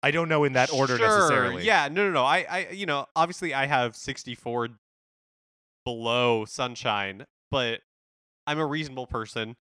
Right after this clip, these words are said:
Speaker 2: and would hear reasonable arguments as to why it should be higher.
Speaker 1: Well, and I have Super Mario Brothers two lower than, uh,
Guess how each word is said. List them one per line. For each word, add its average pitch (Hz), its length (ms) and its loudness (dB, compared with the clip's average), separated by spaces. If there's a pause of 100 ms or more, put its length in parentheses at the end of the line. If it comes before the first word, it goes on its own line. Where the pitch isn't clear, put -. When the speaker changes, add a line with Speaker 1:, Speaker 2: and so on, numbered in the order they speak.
Speaker 2:
and 110 200 -6
would 110 120 -4
hear 120 180 -6
reasonable 113 420 -6
arguments 101 640 -10 (460)
as 107 280 -6
to 104 360 -4 (140)
why 113 180 0
it 107 80 -6
should - 200 -12
be 104 100 -10
higher. 101 400 -4 (180)
Speaker 1:
Well, 139 200 4
and 135 120 4
I 131 160 4
have 139 220 2
Super 143 160 -6
Mario 147 220 2
Brothers 143 320 0
two 165 280 -2
lower 127 380 0
than, 123 320 -2
uh, 117 480 -2